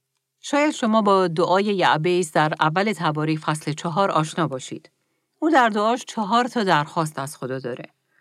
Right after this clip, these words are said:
اما اون بخشی که مستقیماً با موضوع این برنامه مرتبطه، در آیهٔ دهه که میگه:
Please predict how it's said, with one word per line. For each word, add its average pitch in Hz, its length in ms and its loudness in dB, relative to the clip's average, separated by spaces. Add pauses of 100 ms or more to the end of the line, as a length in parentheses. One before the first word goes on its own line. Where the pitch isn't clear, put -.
(120)
اما 233 200 4
اون 233 180 0
بخشی 226 360 0
که - 140 -10
مستقیماً 170 680 -2
با 165 220 2
موضوع 165 380 0
این 180 280 -2
برنامه 156 480 2
مرتبطه، 147 840 -4 (440)
در 202 200 4
آیهٔ 247 400 -2
دهه 180 420 -2
که - 140 -8
میگه: 190 440 -2